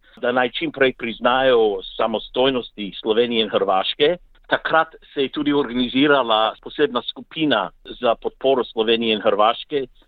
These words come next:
Parliamentarians for Slovenia and Croatia, kar je bilo odlično. To so nam veliko pripomogli k tem, da se je nam izpolnila tista želja, da sta obe državi bili priznani čim prej po osamosvojitvi.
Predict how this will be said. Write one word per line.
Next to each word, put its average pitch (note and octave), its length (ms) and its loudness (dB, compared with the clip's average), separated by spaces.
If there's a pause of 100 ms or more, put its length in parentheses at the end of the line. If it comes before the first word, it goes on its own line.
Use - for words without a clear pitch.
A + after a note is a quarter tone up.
(120)
Parliamentarians A#2 800 -2
for G2+ 100 -16
Slovenia A2+ 360 -2
and G#2 80 -8
Croatia, C3 600 0 (100)
kar B2+ 180 -2
je B2 100 -4
bilo A2+ 260 0
odlično. D3+ 560 -2 (500)
To E3 160 0
so - 180 -2
nam B2+ 400 2
veliko C#3+ 840 0 (120)
pripomogli A#2+ 800 0
k - 160 -20
tem, G2+ 300 -4 (220)
da A#2 420 0 (200)
se A2+ 120 -4
je G#2+ 80 -2
nam A2 360 -4
izpolnila A2+ 600 -2
tista - 340 -8
želja, A2+ 560 0 (140)
da G#2+ 180 2 (140)
sta G#2 180 -2
obe G#2 260 -2
državi G#2 680 -2 (260)
bili G#2+ 180 -2
priznani G#2+ 720 -2 (140)
čim A2+ 200 -8
prej A2 360 2 (160)
po A#2 160 2
osamosvojitvi. G2+ 840 -4